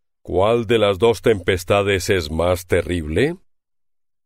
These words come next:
Se quedó un rato escuchando por la puerta entreabierta, y por fin salió a toda prisa hacia el extremo de la roca.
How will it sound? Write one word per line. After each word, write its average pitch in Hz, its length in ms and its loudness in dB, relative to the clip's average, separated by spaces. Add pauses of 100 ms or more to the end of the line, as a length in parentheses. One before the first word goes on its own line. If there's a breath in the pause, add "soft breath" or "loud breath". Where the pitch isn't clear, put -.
(800 soft breath)
Se 131 200 0
quedó 160 200 4
un 165 160 0
rato 143 420 2
escuchando 117 720 0 (100)
por 104 240 0
la 98 100 -2
puerta 95 380 -2
entreabierta, 80 880 -6 (880 soft breath)
y 127 120 0
por 98 200 0
fin 151 240 -2
salió 117 460 0
a 104 40 0
toda 123 240 0
prisa 127 400 0 (320 loud breath)
hacia 92 360 -2
el 92 80 0
extremo 113 480 0
de 110 80 2
la 113 100 2
roca. 120 400 -4